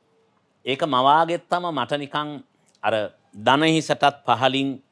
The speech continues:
උඩු ඇඳුම ඇඳගෙන ඊටත් වඩා පහලින් කුඩාවට මෙච්චර ඉතර සරමක් ඇඳගෙන සංගීත භාණ්ඩයක් අරගෙන අර, ම්,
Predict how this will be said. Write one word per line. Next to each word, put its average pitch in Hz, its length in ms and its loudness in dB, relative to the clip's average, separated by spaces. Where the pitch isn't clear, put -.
උඩු 123 200 -6
ඇඳුම 127 320 -2
ඇඳගෙන 117 460 -8
ඊටත් 113 340 -6
වඩා 131 380 -2
පහලින් 120 440 -4
කුඩාවට 123 600 2
මෙච්චර 120 280 -2
ඉතර 113 240 -8
සරමක් 110 440 -8
ඇඳගෙන 104 360 -18
සංගීත 165 480 -2
භාණ්ඩයක් 156 640 -2
අරගෙන 120 360 -2
අර, 120 120 2
ම්, 92 420 -16